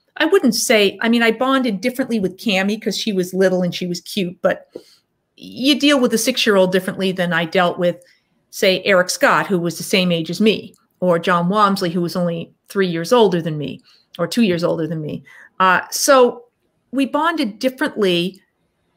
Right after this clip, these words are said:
and had a different relationship at that point, but we certainly all got very close, and we, we were like brothers and sisters. I mean, even from then, we'd argue and we'd, you know, we disagreed on things, but it was all still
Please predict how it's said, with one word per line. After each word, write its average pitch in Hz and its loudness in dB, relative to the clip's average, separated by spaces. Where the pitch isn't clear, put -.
and 196 -2
had 226 0
a 214 2
different 226 -4
relationship 196 0
at 180 -12
that 190 -2
point, 170 -6
but 214 2
we 220 2
certainly 220 -4
all 196 2
got 175 -2
very 196 2
close, 185 0
and 185 -2
we, 180 -4
we 220 -4
were 262 0
like 175 0
brothers 165 0
and 156 -10
sisters. - -4
I 190 0
mean, 196 0
even 202 0
from 180 0
then, 185 2
we'd 165 -4
argue 185 2
and 170 -6
we'd, 175 -8
you 202 -6
know, 175 -4
we 170 -6
disagreed 233 -4
on 180 0
things, 180 -2
but - -2
it 226 -2
was 220 -2
all 196 2
still 196 0